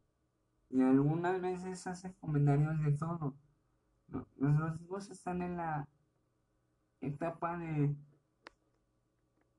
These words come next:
de preguntas, ¿sí? Andan en la etapa de curiosidad. Y al hacer eso, hacen preguntas.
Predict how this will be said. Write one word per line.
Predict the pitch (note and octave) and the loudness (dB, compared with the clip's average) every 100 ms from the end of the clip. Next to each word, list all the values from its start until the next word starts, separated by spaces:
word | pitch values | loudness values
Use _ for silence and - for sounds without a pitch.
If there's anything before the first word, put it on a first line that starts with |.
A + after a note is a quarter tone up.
| _ _ _ - | _ _ _ -6
de | C3 | 0
preguntas, | C#3+ D3 D3 D#3 E3+ D#3+ D3 A#2+ - - _ _ _ - | 2 6 6 6 2 0 0 0 -4 -14 _ _ _ -4
¿sí? | D3 D#3 - _ _ _ _ _ _ _ _ _ _ _ _ _ _ _ _ _ _ _ _ | -2 -2 -6 _ _ _ _ _ _ _ _ _ _ _ _ _ _ _ _ _ _ _ _
Andan | C3+ D#3 F3 | -2 0 0
en | E3+ | -2
la | |
etapa | D#3+ E3 D#3+ E3 | -2 -4 -2 -2
de | D#3+ D3 C3+ C3 B2+ B2 B2 - _ _ _ - | 0 4 6 6 4 0 -4 -8 _ _ _ -2
curiosidad. | D3 D3 D3 D3 D3 D3 D3 C#3+ C#3+ - - _ _ _ _ _ _ _ _ _ _ _ _ _ _ _ _ _ _ | 4 6 6 6 4 2 4 4 2 0 -12 _ _ _ _ _ _ _ _ _ _ _ _ _ _ _ _ _ _
Y | B2 | -2
al | B2 B2+ C3 | 2 4 6
hacer | C3+ D3 D#3+ | 4 0 -2
eso, | E3 D3 E3+ F3+ - _ _ _ _ _ - | -4 -4 -6 -6 -10 _ _ _ _ _ -6
hacen | C#3+ D3 D3+ | -4 -2 -4
preguntas. | C#3+ C3 B2+ B2+ C3+ C3 - | -2 -2 0 -2 -4 -8 -12